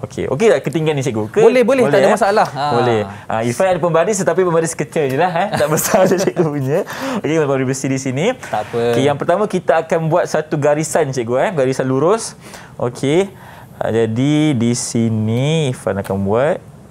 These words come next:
Speaker 1: Okey. Kita gariskan.
Speaker 2: Okey.
Speaker 1: Satu, dua, tiga. Okey. Ah, saya ingat pula.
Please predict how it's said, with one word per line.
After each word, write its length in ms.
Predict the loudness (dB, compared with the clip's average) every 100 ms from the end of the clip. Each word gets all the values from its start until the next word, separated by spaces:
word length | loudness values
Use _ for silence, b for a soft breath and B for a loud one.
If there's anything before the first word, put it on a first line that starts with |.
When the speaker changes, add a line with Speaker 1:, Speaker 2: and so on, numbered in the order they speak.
| -16
Speaker 1:
Okey. 800 | -12 -12 -14 -12 -8 -4 -2 -4 B -20 -20 B B B -20 -20 -20 -20 -20 -20 -20 -16
Kita 120 | -8 -2
gariskan. 1040 | 0 2 0 -4 -2 0 2 2 2 -2 -6 -16 -12
Speaker 2:
Okey. 480 | -6 -4 -2 -2
Speaker 1:
Satu, 160 | -2 -4 -6
dua, 200 | -4 -2
tiga. 480 | -4 -12 -14 -6 -2 -2 -2 -6 -12 -10 0
Okey. 240 | 2 2 -2 -6
Ah, 300 | -2 0 0
saya 160 | -2
ingat 140 | -4 -4
pula. 240 | -4 -2